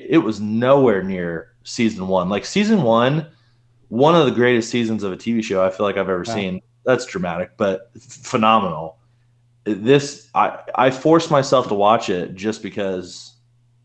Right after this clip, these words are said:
Speaker 1: I, I told myself I had to watch it. Like, it was bad. It was
Speaker 2: It
Speaker 1: not good.
Speaker 2: Yeah. It was, like, the thing is, you know, at least it's only one season. Like, that story's over. <laughs>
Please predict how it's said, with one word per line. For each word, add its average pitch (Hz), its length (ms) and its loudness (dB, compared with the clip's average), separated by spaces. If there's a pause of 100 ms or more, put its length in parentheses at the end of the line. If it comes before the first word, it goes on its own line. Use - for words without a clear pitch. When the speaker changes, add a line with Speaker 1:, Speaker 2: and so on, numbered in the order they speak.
(240)
Speaker 1:
I, - 220 -2 (440)
I 98 100 -4
told 101 220 -6
myself 92 300 -6
I 87 60 -4
had 95 100 0
to 90 80 -6
watch 90 260 -2
it. 80 60 -10
Like, 82 160 -8
it 113 80 2
was 123 120 0
bad. 85 500 -4
It 101 40 -2
was 120 240 0
Speaker 2:
It 87 80 -2
Speaker 1:
not 92 240 2 (160)
good. 101 220 -2
Speaker 2:
Yeah. 107 340 -6 (1120)
It 131 60 -4
was, 135 100 -2
like, 139 240 2
the 147 100 2
thing 143 220 2
is, 139 180 2
you 131 100 2
know, 127 280 6
at 110 200 6
least 131 280 0
it's 113 120 -4
only 127 200 2
one 113 320 -2
season. 113 400 -4
Like, 104 180 -6
that 104 160 2
story's 110 360 0
over. 101 360 0 (480)
<laughs> - 80 -16